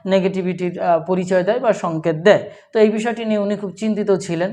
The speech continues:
এবং সেই সময়ের ভেতরে ওনার সন্তানও একটু অ্যাক্সিডেন্টাল ব্যাপারে জড়িয়ে যায়, মানে চোখ সংক্রান্ত ব্যাপারে, বিদেশে থাকে, মালয়েশিয়া কোথায় থাকে। তো যাই হোক, তারপরে আমাকে, বা, জেনারেল যে কন্ট্যাক্ট নাম্বার আছে সেখানে জানিয়ে দেয়। অবশ্য আমার সঙ্গে সরাসরি কথা হয়নি।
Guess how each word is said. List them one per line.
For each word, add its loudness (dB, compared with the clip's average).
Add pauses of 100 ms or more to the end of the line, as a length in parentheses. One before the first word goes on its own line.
(280)
এবং 2
সেই -4
সময়ের -2
ভেতরে -2
ওনার -4
সন্তানও -4
একটু -4
অ্যাক্সিডেন্টাল -4
ব্যাপারে -4 (180)
জড়িয়ে 4
যায়, 0 (340)
মানে 0
চোখ -2
সংক্রান্ত -4
ব্যাপারে, -2
বিদেশে 0
থাকে, -2
মালয়েশিয়া 0
কোথায় -4
থাকে। -8 (360)
তো 0
যাই 6
হোক, 0 (220)
তারপরে 2
আমাকে, 2
বা, 4
জেনারেল 0
যে 0
কন্ট্যাক্ট -2
নাম্বার -2
আছে 0
সেখানে -6
জানিয়ে 2
দেয়। 0 (220)
অবশ্য -2
আমার -4
সঙ্গে -8
সরাসরি -4
কথা 0
হয়নি। 2